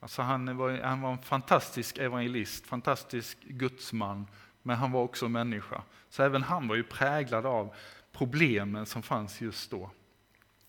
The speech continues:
och utmaningarna. Och i vems händer ligger världens öde nu egentligen? Hur ska församlingen komma ur den här krisen av förföljelse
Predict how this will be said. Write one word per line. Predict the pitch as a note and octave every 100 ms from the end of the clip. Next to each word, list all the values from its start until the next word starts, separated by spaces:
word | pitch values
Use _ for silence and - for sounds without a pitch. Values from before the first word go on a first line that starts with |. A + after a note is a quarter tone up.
| - -
och | A2+ G#2 - - -
utmaningarna. | B2 B2 - A2+ G2+ G2 F#2 G2 G#2 - _ - - - -
Och | C3+
i | C#3
vems | C3 E3+ B2 G#2+ -
händer | G3+ C3+ G#2+ G#2+
ligger | A#2+ D#3 A#2 A#2
världens | C#3 C3+ A2 G#2+ - C3
öde | C3 B2+ A2+
nu | C#3+ C#3+ G#2
egentligen? | G2+ G2 G2+ - - E2+ - - - -
Hur | F3+ C3+
ska | - - B2
församlingen | - - E3+ B2 B2 A#2+ A#2+
komma | D3+ C#3 C#3+
ur | D3+
den | A#2+ B2+
här | D3+
krisen | - - D#3+ G#2+ - A#2
av | A2
förföljelse | - A2 - D#3 D3+ D3+ D3 - D3+